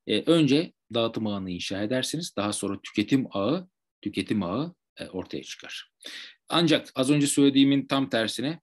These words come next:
benim daha bu eğitimim bitmeden belki aranızda bazıları görüşmeler almaya başladı bile. Belki aramaya bile başladı. Şu anda bir sesim bile duymuyor şu anda telefonda. Arkadaşıyla konuşmaya başladı. Ee,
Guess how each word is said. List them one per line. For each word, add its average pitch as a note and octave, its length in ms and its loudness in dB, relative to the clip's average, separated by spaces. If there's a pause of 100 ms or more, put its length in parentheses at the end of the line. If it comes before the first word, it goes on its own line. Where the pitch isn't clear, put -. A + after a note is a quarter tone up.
(280)
benim B2+ 300 2
daha B2 240 0
bu B2 80 2
eğitimim A#2+ 380 0
bitmeden A#2+ 500 -4
belki G#2+ 340 -2
aranızda G#2 440 -4
bazıları G#2 320 -2
görüşmeler G2 460 -2
almaya E2+ 280 -8
başladı D2+ 380 -10
bile. F#2+ 180 -8
Belki F2+ 280 -6
aramaya G#2+ 420 -2
bile F2 160 -4
başladı. - 340 -8
Şu G#2 140 -6
anda F#2 220 -4
bir - 40 -10
sesim G#2+ 320 -4
bile F#2 200 -2
duymuyor E2+ 340 -4
şu D2+ 140 -12
anda D2+ 140 -12
telefonda. G#2+ 460 -4
Arkadaşıyla E2 640 -6 (140)
konuşmaya D2+ 420 -12
başladı. A2+ 440 -10 (1500)
Ee, A2 500 2